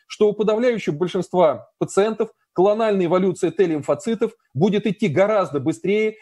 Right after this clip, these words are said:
чем клональная эволюция опухолевых клеток, ну, которых еще, так сказать, просто физически мало и много агрессивных мутаций,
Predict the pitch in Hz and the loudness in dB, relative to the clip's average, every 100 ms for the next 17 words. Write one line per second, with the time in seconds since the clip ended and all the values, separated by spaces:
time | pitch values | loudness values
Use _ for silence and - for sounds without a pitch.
0 | _ 220 202 190 190 196 196 175 165 175 | _ 0 0 2 0 2 0 0 0 0
1 | 190 156 - 165 175 165 - 156 139 156 | 0 -2 -2 0 0 0 -2 -4 -2 -4
2 | - 233 247 240 _ _ 254 294 202 196 | -2 0 0 -4 _ _ -2 0 0 2
3 | 208 196 190 - 202 180 - - 190 208 | 0 0 -2 0 0 -2 -6 -2 0 2
4 | 202 185 180 185 156 160 - 151 180 214 | 0 -4 -2 0 0 -4 -2 0 2 2
5 | 214 208 _ - 185 170 196 185 165 156 | 2 -2 _ -4 0 2 2 2 0 -2
6 | 165 - 151 151 165 165 233 240 226 208 | -4 -2 -2 -2 -2 0 0 0 -4 -6